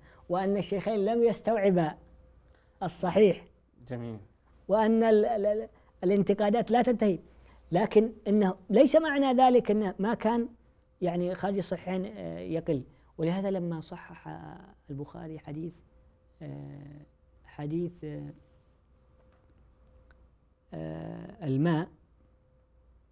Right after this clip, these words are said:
Speaker 1: هو الطهور ماؤه،
Speaker 2: الحل
Speaker 1: ف-،
Speaker 2: ميتته.
Speaker 1: حديث البحر،
Speaker 2: آه، نعم.
Speaker 1: هو الطهور ماؤه،
Speaker 2: الحل ميتته.
Speaker 1: الحل ميتته. قال، آه، أبو عيسى الترمذي: "هذا حديث،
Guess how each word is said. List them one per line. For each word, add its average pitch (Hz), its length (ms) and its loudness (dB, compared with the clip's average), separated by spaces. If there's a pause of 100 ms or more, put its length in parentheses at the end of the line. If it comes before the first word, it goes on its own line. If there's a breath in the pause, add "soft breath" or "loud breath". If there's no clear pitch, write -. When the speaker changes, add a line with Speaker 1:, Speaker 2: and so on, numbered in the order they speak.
Speaker 1:
هو 147 140 0
الطهور 151 440 -6
ماؤه، 156 340 -8 (1160)
Speaker 2:
الحل 127 240 -8
Speaker 1:
ف-، 123 40 -4
Speaker 2:
ميتته. 131 400 -4
Speaker 1:
حديث 156 280 -2
البحر، 156 400 0
Speaker 2:
آه، 120 40 -10
نعم. 117 180 -12 (200)
Speaker 1:
هو 160 80 -2
الطهور 165 360 2
ماؤه، 196 360 0 (160)
Speaker 2:
الحل 123 240 -10
ميتته. - 360 -16 (200)
Speaker 1:
الحل 151 320 -6
ميتته. 135 360 -10 (1120)
قال، 180 300 0
آه، 147 640 -8
أبو 151 140 -4
عيسى 160 180 -6
الترمذي: 180 380 -4
"هذا 165 180 -4
حديث، 165 320 -8